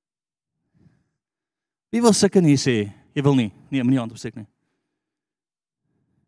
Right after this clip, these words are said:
Maar ek wil hê dat elke situasie in jou hart moet so diep jou tref wanneer jy vir iemand bid, dit moet soos dood in jou familie wees.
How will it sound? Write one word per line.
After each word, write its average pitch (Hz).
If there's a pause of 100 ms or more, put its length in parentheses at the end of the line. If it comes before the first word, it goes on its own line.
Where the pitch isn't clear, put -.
(880)
Maar 208
ek 196
wil 185
hê 175
dat 143 (160)
elke 196
situasie 165
in 156
jou 143 (100)
hart 143
moet 135
so 202
diep 165
jou 147
tref 156
wanneer 135
jy 139 (120)
vir 107
iemand 135
bid, 127
dit 123
moet -
soos 131
dood 131
in 127
jou 113
familie 117
wees. 113